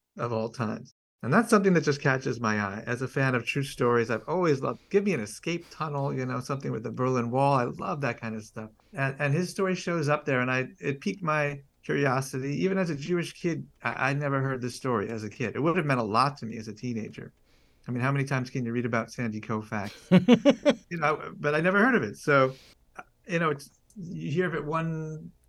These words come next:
Speaker 1: once, it kind of simmers away, and you hear again, and you start to say, "I'm gonna look that up." And so, yeah, it really just began with all I knew. All right, here's a teenager who survived nearly two years in Auschwitz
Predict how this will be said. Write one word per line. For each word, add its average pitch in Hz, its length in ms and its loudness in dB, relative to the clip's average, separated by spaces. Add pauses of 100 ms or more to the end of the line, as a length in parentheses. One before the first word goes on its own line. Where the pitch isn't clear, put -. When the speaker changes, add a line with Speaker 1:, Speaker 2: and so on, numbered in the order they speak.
(600)
Speaker 1:
once, 151 400 0
it 139 100 -4
kind 151 200 4
of 135 60 4
simmers 160 640 2
away, 139 280 8
and 147 160 0
you 147 60 2
hear 165 120 6
again, 143 320 2
and 139 140 -2
you 127 60 -6
start 139 300 -2
to 139 60 -16
say, 127 160 -6
"I'm 214 140 -4
gonna 262 140 -4
look 202 180 -2
that 170 200 -2
up." - 240 -2 (720)
And 139 240 -2
so, - 120 -2
yeah, 196 240 4
it 127 80 0
really 220 260 2
just 175 200 -4
began 151 300 -2
with 139 180 -4
all 202 180 2
I 202 80 4
knew. 190 300 -2
All 151 100 2
right, 123 120 0
here's 175 180 -4
a - 60 -6
teenager 120 840 -2 (840)
who 143 80 -2
survived 160 520 4
nearly 143 260 0
two 240 220 -4
years 185 340 0
in 123 100 -8
Auschwitz 117 680 -8